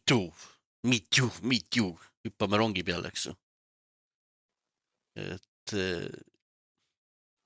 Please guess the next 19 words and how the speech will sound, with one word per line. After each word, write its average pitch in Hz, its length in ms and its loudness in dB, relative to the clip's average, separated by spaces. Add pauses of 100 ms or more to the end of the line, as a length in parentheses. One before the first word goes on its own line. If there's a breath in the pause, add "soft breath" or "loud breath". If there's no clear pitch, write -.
(540)
sest - 280 -2 (280)
seal 110 240 4
need 110 200 2
Activision 107 520 -2
Blizzardi 104 480 2
ju 98 180 0
need, 98 220 -6 (640 loud breath)
eh, 98 360 0 (760)
protestid 120 640 2
ja 95 60 0
mis 104 200 -2
iganes, 104 260 0 (380)
need 120 160 2
olid 117 300 4
kohati 92 460 -4
jaburad, 82 400 -4
need 87 240 -8
olid 98 360 0
täiesti 101 640 0